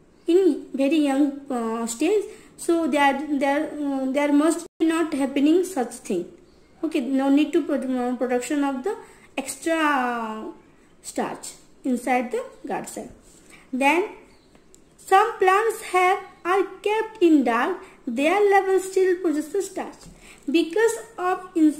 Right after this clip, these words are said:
uh, when, when we kept, uh, what we observe in that theory, that is in, uh, in dark condition, there is absence of what? Absence of, uh, carbohydrate. That's why O P and T P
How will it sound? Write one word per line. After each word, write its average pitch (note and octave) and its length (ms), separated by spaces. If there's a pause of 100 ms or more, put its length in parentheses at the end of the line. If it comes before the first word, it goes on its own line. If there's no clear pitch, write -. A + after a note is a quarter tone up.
uh, C4+ 380
when, E4+ 480
when D#4 200
we E4+ 120
kept, E4+ 440
uh, B3+ 520
what D4 260
we E4+ 80
observe A#3 500 (760)
in C#4 160
that C#4 260
theory, D4 360 (340)
that C#4+ 140
is D#4+ 100
in, D#4 500
uh, C#4 180
in D4 140
dark C#4+ 300
condition, D#4+ 420 (420)
there C#4 180
is D#4 100
absence D4 560
of B4 140 (240)
what? D4+ 340
Absence C#4+ 380
of, D#4+ 260
uh, C4 440
carbohydrate. D4+ 720 (500)
That's B3+ 300
why F#4 260 (480)
O C4+ 200
P F4 160
and D#4 260
T D4 120
P - 120